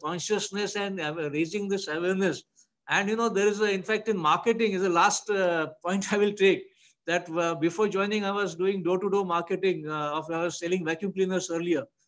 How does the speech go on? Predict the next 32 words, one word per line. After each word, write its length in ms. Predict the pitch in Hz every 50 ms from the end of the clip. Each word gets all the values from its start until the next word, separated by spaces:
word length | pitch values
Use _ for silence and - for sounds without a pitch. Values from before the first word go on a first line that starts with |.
| _ _ _ _ _ _ 147
in 160 | 156 165 170
my, 220 | 180 175 175 165
just 340 | 156 170 165 160 175 165 -
after 200 | 170 165 - 170
my 120 | 170 170
college. 360 | 160 156 160 160 170 160 135 - - _ _ _ _ _
So 160 | - - 190 190
we 80 | 196
used 200 | 214 208 - - 226
to, 160 | 226 202 185 185
uh, 40 | 185
in 220 | 185 180 170 170
fact, 260 | - 208 202 - -
I 240 | 196 185 185 202 185
still 260 | - - - 214 220
remember 400 | 202 196 196 214 214 202 208 214
the 280 | 214 214 214 214 214 208
lesson 420 | 170 156 170 165 - 226 226 220
of, 160 | 214 208 208 - -
uh, 100 | 190 185 180
door-to-door 440 | 156 175 180 190 202 196 202 196
marketing, 520 | 175 156 160 165 - - 180 196 196 185 165
which, 300 | 165 175 175 - - 185
uh, 340 | 180 175 165 160 156 151 139 131 - _ 139
our, 680 | 143 156 180 180 175 170 165 160 151 147 139 135 127 - _ _ _ _ _ _ _ -
uh, 80 | 143
my 160 | 143 156 160
boss 420 | 151 131 147 175 190 190 - - 175
used 160 | 175 165 -
to 80 | 196 170
tell 240 | 160 170 165 185
me, 300 | 190 185 180 143 120 -